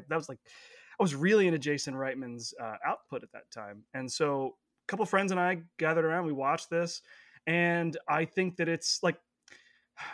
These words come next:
it's, it's fascinating t-, uh, to think about some of the people I went to high school with who were kind of my quote unquote betters at that time and wonder, you know, where did they go? How, where did they end up? I didn't quite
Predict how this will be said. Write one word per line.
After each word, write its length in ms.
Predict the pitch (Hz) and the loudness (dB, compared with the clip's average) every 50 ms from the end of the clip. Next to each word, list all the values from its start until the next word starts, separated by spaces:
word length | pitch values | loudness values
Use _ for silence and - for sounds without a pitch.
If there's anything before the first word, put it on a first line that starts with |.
| - - - _ _ _ _ _ _ _ _ - | -16 -18 -20 _ _ _ _ _ _ _ _ 0
it's, 160 | 180 175 - | 0 2 2
it's 200 | 196 170 175 - | 0 -2 -2 -2
fascinating 640 | - - 202 208 214 190 - - 196 180 170 175 156 | 0 2 2 4 4 2 0 0 0 0 0 0 -2
t-, 120 | - - - 170 | -4 -6 -4 -2
uh, 160 | 151 151 151 | -2 -2 -2
to 120 | - - | -4 -8
think 260 | - - - 214 180 165 | -6 -4 -2 -2 -2 -2
about 300 | 131 135 127 123 - - | -4 -4 -4 -4 -4 -4
some 160 | - 175 165 | -4 -4 -2
of 40 | 160 | -2
the 60 | 147 156 | -2 -4
people 380 | - - - 165 - 151 143 139 | -4 -6 -8 -6 -4 -4 0 4
I 140 | 143 165 190 | 4 4 6
went 220 | 180 160 139 - | 4 2 -2 -6
to 80 | 139 120 | -8 -8
high 160 | 123 127 127 | -8 -8 -8
school 380 | - - - - 123 120 120 | -8 -10 -10 -10 -8 -8 -8
with 360 | 117 120 117 117 120 120 - _ - - - _ | -8 -8 -6 -6 -8 -10 -12 _ -20 -20 -18 _
who 400 | - 160 160 151 147 143 139 135 - - | -2 0 2 2 2 2 0 -2 -4 -6
were 560 | 143 131 135 143 139 139 139 135 135 135 - | -4 0 0 2 2 2 0 0 -2 -4 -8
kind 260 | - - 143 147 143 | -10 -8 -4 -4 -2
of 140 | 143 139 120 | -4 -4 -4
my 140 | 131 131 131 | -4 -6 -6
quote 340 | 123 - - - 147 139 131 - | -6 -4 -2 0 0 0 0 -2
unquote 560 | 135 131 131 123 - 143 131 127 - 123 113 | -4 -4 -6 -6 -6 -6 -6 -6 -6 -8 -6
betters 480 | 135 135 135 139 131 127 123 120 120 - 131 | -4 -2 -2 -2 -2 -2 -4 -6 -8 -10 -10
at 140 | 123 - | -10 -6
that 240 | - 139 156 - - | -4 -4 -4 -4 -6
time 400 | - - 131 117 110 113 113 110 107 | -10 -10 -8 -8 -8 -8 -10 -10 -8
and 120 | 131 143 | -4 0
wonder, 400 | 143 180 226 233 175 139 117 110 101 - - - | 2 2 2 2 0 -4 -4 -6 -10 -14 -12 -10
you 120 | 160 143 | -8 -6
know, 160 | 123 117 131 120 117 | -6 -6 -8 -8 -4
where 180 | 131 147 165 | -2 0 0
did 160 | 165 165 147 139 | 0 0 0 0
they 160 | 175 185 165 | 0 0 -2
go? 200 | 127 - 104 98 - | -4 -6 -10 -12 -10
How, 100 | - 143 139 | -8 -8 -6
where 160 | 139 135 147 | -6 -4 -4
did 160 | 147 147 135 139 | -4 -4 0 2
they 180 | 170 180 180 - | 0 0 0 -2
end 180 | 120 117 117 107 | -10 -14 -14 -14
up? 160 | 110 - - - _ _ _ | -16 -18 -18 -20 _ _ _
I 80 | 165 165 | 0 0
didn't 220 | 202 214 190 170 | 2 2 0 -2
quite 400 | - - - - 156 165 180 - | -4 -4 -2 2 2 2 2 0